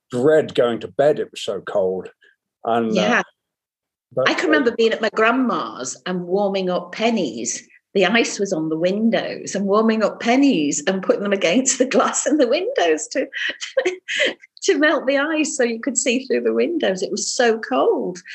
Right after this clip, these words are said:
Speaker 2: Um, yeah, w-, when we were children, not everybody had central heating.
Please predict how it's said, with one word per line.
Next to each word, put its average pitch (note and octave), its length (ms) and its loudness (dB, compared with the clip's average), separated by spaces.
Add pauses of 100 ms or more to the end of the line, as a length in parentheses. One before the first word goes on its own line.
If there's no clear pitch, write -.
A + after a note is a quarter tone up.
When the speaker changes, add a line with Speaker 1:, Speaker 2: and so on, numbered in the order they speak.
(420)
Speaker 2:
Um, F#3 600 2
yeah, G#3+ 420 2
w-, F3 300 0
when G3+ 160 -2
we F#3+ 60 -2
were F3+ 120 2
children, G3 480 2
not F3 160 2
everybody E3+ 340 2
had E3 160 0
central D#3 480 -4
heating. D#3+ 600 -2